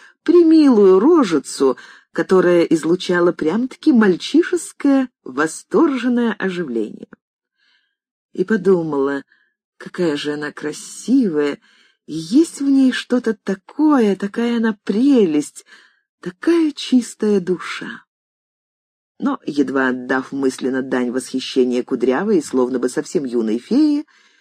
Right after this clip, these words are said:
миссис Джек почувствовала, что это не совсем верно. Нет, у Эми Карлтон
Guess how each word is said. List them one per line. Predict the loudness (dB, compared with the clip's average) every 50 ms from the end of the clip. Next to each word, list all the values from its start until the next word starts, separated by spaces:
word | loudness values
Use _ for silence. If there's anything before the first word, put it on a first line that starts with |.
| _ _ _ -4
миссис | -2 0 0 2 0 0 0 0
Джек | -2 -2 0 2 2 2 2 0 0
почувствовала, | -2 -2 0 -2 -2 -2 -2 -4 _ -4 -2 0 0 0 -2
что | -4 -2 0 0
это | 0 0 0 -2
не | -2 -2 -2
совсем | -2 -4 -4 -2 -2 0 0 2 2
верно. | 2 4 4 4 4 2 0 -4 -6 -6 -6 -6 -8 _ _ _ _ _ _ _ _ _ _ _ _ -2
Нет, | 2 4 6 6 6 6 6 4 2 0 _ -2 2
у | 2 4 4
Эми | 4 4 2 2 2 2 2 2
Карлтон | 0 0 -2 0 0 0 2 2 0 0 -2 -2 -4 -4 -4 -4 -6 -10